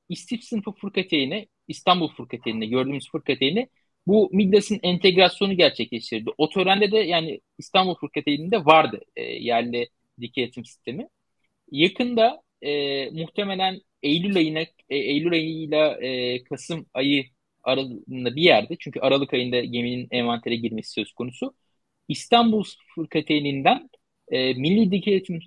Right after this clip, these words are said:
e, Launcher sistemiyle Hisar D Aref füzesinin bir atışını göreceğiz. O atış başarılı takdir-, olduğu takdirde artık hani, e, bu mesele de burada kapanmış olacak. E, ama şöyle, burada önemli bir nokta var. I S S M, e, dörtlü,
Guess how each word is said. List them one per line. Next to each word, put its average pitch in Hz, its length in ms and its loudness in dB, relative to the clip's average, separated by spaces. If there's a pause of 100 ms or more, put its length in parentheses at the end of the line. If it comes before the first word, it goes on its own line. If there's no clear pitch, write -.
(160)
e, 127 220 -4
Launcher 185 380 4
sistemiyle 196 720 0 (380)
Hisar 190 460 4
D 185 360 2
Aref 180 260 2
füzesinin 170 500 -10
bir 196 180 -6
atışını 170 420 -6
göreceğiz. 123 640 -6 (360)
O 202 160 6
atış - 320 -4
başarılı 180 400 -6
takdir-, - 500 -8
olduğu 175 360 -2
takdirde 196 440 -2
artık 170 360 -2
hani, 165 140 -12 (240)
e, 147 260 -8
bu 175 300 6
mesele 139 340 -2
de 180 100 0
burada 175 200 0
kapanmış 165 520 4
olacak. 113 400 -6 (600)
E, 135 220 -4
ama 220 220 2
şöyle, 180 500 4
burada 175 300 -6
önemli 185 380 -6
bir 175 60 -10
nokta 175 280 -6
var. 104 180 -2 (380)
I 175 200 -2
S 196 200 -12
S 240 240 -4
M, 220 340 -12
e, 139 280 -4
dörtlü, 170 520 2